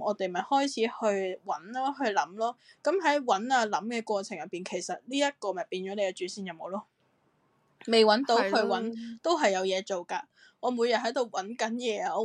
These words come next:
Speaker 1: 搵啊，搵緊自己啊，都係我嘅任務嚟㗎嘛。咁所以其實都唔會冇嘢做嘅。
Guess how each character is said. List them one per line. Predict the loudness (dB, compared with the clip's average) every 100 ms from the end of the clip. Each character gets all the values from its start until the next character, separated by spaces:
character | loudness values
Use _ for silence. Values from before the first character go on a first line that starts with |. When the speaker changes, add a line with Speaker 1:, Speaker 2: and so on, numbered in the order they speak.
| -2
Speaker 1:
搵 | -2 -2
啊， | -2
搵 | -2 -4
緊 | -6 -6
自 | -10
己 | -12 -10 -6
啊， | -4 0
都 | 0
係 | 4 2 2
我 | -2
嘅 | -4
任 | -4
務 | -4 -12
嚟 | -12 -10
㗎 | -8
嘛。 | -4 -6
咁 | -6 -6
所 | 0 0
以 |
其 | 0
實 | -4 -4
都 | -4
唔 | -4 -4
會 | -8
冇 | -4 -4
嘢 | -4 -4
做 | -4 -4 -4
嘅。 | -8 -6 -4 -4 -4 -8